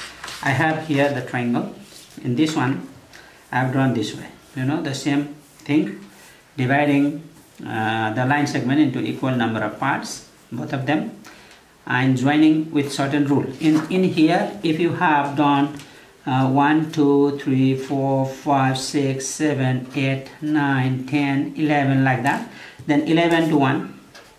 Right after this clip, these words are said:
eleven to one, uh, ten to two, uh, your rule may be anything, nine to three,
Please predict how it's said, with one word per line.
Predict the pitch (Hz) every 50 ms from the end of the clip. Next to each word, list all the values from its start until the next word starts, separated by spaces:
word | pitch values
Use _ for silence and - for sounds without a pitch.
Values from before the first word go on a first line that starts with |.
| _ - - - - - _ -
eleven | 151 143 156 156 151 151 143 139 131
to | 135 127
one, | 123 120 123 - 160 180 - - - - - - - - - - _ - - - - - _ _ _ - -
uh, | 127 123 123 123 -
ten | - 175 160 160 156
to | 165 151 -
two, | - - 127 123 135 156 180 - - - - - - - - - - - - - - - - 208
uh, | 214
your | 220 277 269 214 180
rule | 180 202 202
may | 175 160 147 135
be | 135 139
anything, | 135 120 - - 147 156 202 214 170
nine | 143 135 143 143 139 135
to | 147 135 131 131 131 131 -
three, | - 180 165 180 202 196 -